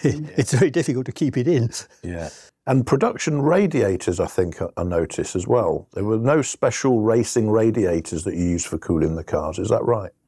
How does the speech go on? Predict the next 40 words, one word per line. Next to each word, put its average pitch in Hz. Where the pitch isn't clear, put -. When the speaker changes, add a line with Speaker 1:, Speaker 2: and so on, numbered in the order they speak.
Speaker 1:
Well, 143
that's 131
right. 127
Well, 131
the, 131
the -
E-Type 147
was 127
first 127
launched 120
with 120
an 120
aluminium 120
radiator, 120
Speaker 2:
Mm. 101
Speaker 1:
and 113
we 127
used 123
the 123
aluminium 110
radiators 110
throughout 117
the 107
competition 117
programme. 104
But 127
the 131
aluminium 139
radiator 120
didn't 147
last 131
long 120
in 117
production. 120
Nothing 175
to 147
do 143
with 131
its 127
construction -